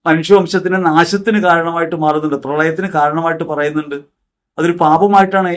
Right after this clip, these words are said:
യാഹോവിസ്റ്റ് ഗ്രന്ഥകാരൻ അടയാളപ്പെടുത്തുന്നത്. അതേ,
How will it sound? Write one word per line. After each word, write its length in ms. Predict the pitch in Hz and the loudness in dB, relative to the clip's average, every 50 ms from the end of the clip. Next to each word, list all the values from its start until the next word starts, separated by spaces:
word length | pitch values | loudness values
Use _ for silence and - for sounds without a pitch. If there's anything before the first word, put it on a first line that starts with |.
| 175 - - | -6 -4 0
യാഹോവിസ്റ്റ് 500 | 156 160 160 160 170 190 175 175 - 196 | 2 4 4 4 4 4 2 2 0 -2
ഗ്രന്ഥകാരൻ 640 | 156 165 165 156 160 156 151 151 151 151 151 151 151 | 0 0 2 2 2 4 4 2 2 2 0 -2 -4
അടയാളപ്പെടുത്തുന്നത്. 880 | 143 139 143 143 143 139 143 151 147 131 - 151 143 139 135 135 139 139 _ _ _ _ _ _ _ _ _ _ _ _ _ _ _ _ _ _ _ _ - | -2 0 0 0 0 -2 -4 -6 -8 -6 -8 -8 -6 -6 -6 -6 -6 -8 _ _ _ _ _ _ _ _ _ _ _ _ _ _ _ _ _ _ _ _ 2
അതേ, 360 | 190 220 269 294 285 285 - | 4 6 6 4 4 0 -4